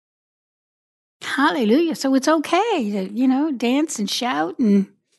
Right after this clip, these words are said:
kids do it all the time. You see the kids running around here on Sunday. It just blesses my heart. That, that, that's, that's how we're supposed to be.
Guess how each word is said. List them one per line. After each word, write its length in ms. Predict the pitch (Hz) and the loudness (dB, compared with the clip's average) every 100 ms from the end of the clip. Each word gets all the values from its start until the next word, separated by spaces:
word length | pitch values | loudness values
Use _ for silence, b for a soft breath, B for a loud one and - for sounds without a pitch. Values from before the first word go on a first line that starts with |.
| b b _ _ _ _ - | b b _ _ _ _ -8
kids 340 | - 349 - | -4 -4 -2
do 200 | - 285 | 2 4
it 80 | 311 | 4
all 180 | 302 320 | 2 2
the 60 | 320 | 0
time. 340 | 349 392 311 | -2 2 2
You 60 | 247 | 4
see 160 | 320 | 2
the 100 | 294 | 2
kids 240 | 311 311 277 | 0 0 2
running 260 | 302 294 | 4 4
around 220 | 294 311 | 4 2
here 260 | 285 320 330 | 2 2 2
on 160 | 277 254 | 2 0
Sunday. 340 | 277 320 294 | 0 0 0
It 80 | 226 | -2
just 180 | 285 269 | -6 -4
blesses 380 | 294 320 269 | -4 -2 -2
my 120 | 285 285 | 0 2
heart. 380 | 277 359 381 | 2 0 0
That, 120 | 247 247 | 0 0
that, 240 | 349 - B B B _ | 0 -2 B B B _
that's, 220 | 466 480 523 466 466 | -4 -2 0 2 2
that's 220 | 508 508 | 2 2
how 200 | 440 453 | 2 4
we're 120 | 427 | 2
supposed 360 | 427 427 453 - | 2 2 2 0
to 60 | 427 | 0
be. 440 | 440 480 440 | 2 4 4